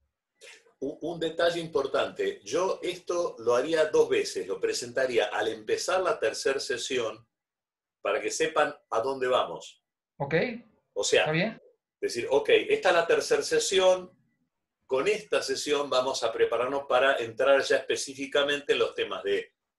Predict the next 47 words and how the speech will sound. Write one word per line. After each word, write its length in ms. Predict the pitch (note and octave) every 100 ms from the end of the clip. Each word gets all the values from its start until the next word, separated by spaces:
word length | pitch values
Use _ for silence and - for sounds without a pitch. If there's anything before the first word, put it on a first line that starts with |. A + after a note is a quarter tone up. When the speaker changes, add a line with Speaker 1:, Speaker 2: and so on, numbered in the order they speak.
| -
Speaker 1:
financiamiento 800 | G#2 A2 G#2+ B2+ C#3 D#3 D#3
e 40 | C3+
implementación. 720 | A#2 G#2+ G2 F#2 F#2 - - - _ _ _ _ _ _ _
Speaker 2:
Está 120 | -
bien, 240 | C#3 E3 - _
está 140 | D#3+
bien, 240 | D#3 G#3+
Speaker 1:
¿Bien? 160 | G#3+ D#3+
Speaker 2:
perfecto. 300 | F3+ - - -
Speaker 1:
O 60 | G2+
sea, 120 | G#2+
aquí 140 | D3+
vamos 320 | D#3 D#3+ D#3
a 80 | C#3+
ver 140 | C#3 A#2+
los 140 | -
proyectos 840 | C3+ C#3+ D#3+ F#3+ F#3+ F#3 F#3 F#3 -
y 80 |
vamos, 280 | A#2 B2+ C3
va 60 | A#2+
a 20 |
haber 120 | C3+
dos 200 | C3+ C3
sesiones 340 | - A2+ A2+ F#2+
más. 220 | D#2+ -
Y 60 | B2+
después 200 | C#3+ D#3+
cuando 280 | B2+ A#2 A#2
terminas, 600 | B2 A#2 F#3 E3 C#3+ -
al 140 | -
final, 500 | - D3 F3 D#3+ F#3 - - _ _ _ _ _ _
ahí 240 | - G#2+ C3
ya 320 | B2 C3 C#3
se 180 | - A#2+
hace 200 | A2+ A#2
la 60 |
invitación 600 | A2+ A2 A2 G2 B2+ B2 B2
específica 640 | - - - B2 B2 A#2 G#2+
nuevamente. 580 | G#2+ G#2 G2 E2 E2
O 40 | -
sea, 140 | -
que 80 | G#2
todo 220 | G#2 A#2+ A#2+
el 60 |
mundo 280 | B2+ C3+ C3+
le 140 | B2 G#2
cierre 680 | - C3 B2 A2+ B2+ -